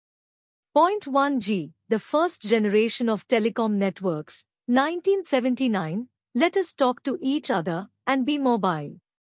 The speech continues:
Point two G digital networks, nineteen ninety-one, let us send messages and travel with roaming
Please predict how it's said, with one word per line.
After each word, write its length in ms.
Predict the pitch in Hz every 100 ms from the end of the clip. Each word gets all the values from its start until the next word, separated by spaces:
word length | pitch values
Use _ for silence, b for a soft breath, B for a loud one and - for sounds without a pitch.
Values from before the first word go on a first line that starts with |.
| _ _ _ _ _ _ _ -
Point 280 | 294 381 403
two 120 | 359 262
G 100 | 285
digital 500 | 233 247 254 294 269 220
networks, 640 | 196 190 165 160 - - _ -
nineteen 580 | 220 262 339 339 381 339
ninety-one, 760 | 233 254 262 247 196 180 156 165 _ _
let 220 | 233 311 392
us 180 | 349 -
send 260 | 302 311 247
messages 500 | 247 - 196 226 226 - -
and 240 | 233 233
travel 480 | - 240 190 175 160 - _ -
with 220 | 240 196 262
roaming 340 | 311 349 349